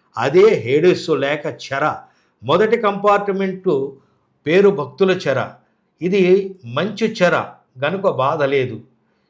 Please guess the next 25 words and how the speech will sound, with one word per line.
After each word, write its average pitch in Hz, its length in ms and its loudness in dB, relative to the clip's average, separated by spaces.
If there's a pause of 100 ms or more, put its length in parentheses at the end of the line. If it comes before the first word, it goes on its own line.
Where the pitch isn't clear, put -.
(160)
విడి 208 240 0
ఖైదీలు 214 420 4
గనుక 185 340 -2
వారికి 151 540 2
బాధ 127 320 -2
లేదు. 131 400 -4 (600)
చెర 180 120 4
అన్న 202 240 2
పేరే 185 440 0
గాని 165 360 0
వారికి 143 440 -2
బాధ 117 340 -6
లేదు. 123 320 -4 (140)
దాని 147 320 -2
అడుగుది 160 560 -4 (220)
చెరయే. 156 720 -2 (320)
దానికి 175 460 0
అయ్యగారిచ్చిన 180 760 0
పేరు 156 440 -4 (100)
చిన్న 175 220 -4
నరకము. 131 640 -6 (420)
అసలు 185 300 0
పెద్ద 190 300 -2
నరకములోనికి 190 840 0
రాకముందు 151 880 -2